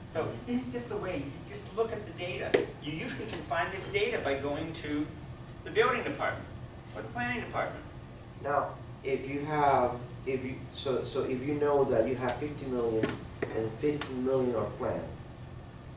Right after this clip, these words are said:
Speaker 2: how do you read that? What, how do you know that it's in equilibrium or not?
Speaker 1: Oh, wait, we're not there yet.
Speaker 2: Ah, okay. Sorry.
Speaker 1: This is just, here's all the space. That's the first chart, okay? Then you start doing math.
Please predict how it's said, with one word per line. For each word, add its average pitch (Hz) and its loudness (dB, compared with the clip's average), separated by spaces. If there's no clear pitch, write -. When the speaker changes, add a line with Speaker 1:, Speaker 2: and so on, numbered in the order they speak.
Speaker 2:
how 135 2
do 139 -2
you 131 -2
read 127 -4
that? - -6
What, 123 2
how 135 2
do 139 -4
you 131 -2
know 127 0
that 110 2
it's 113 0
in 113 0
equilibrium 110 2
or 104 -2
not? 101 -8
Speaker 1:
Oh, - 10
wait, 170 2
we're 123 -4
not 120 0
there 113 0
yet. - -4
Speaker 2:
Ah, - 6
okay. - -6
Sorry. - -2
Speaker 1:
This 220 0
is 240 -6
just, - 2
here's 247 2
all 220 8
the - 0
space. - 0
That's - 8
the - -2
first 220 4
chart, - 6
okay? - -2
Then 147 4
you 185 2
start - 4
doing 143 0
math. - 0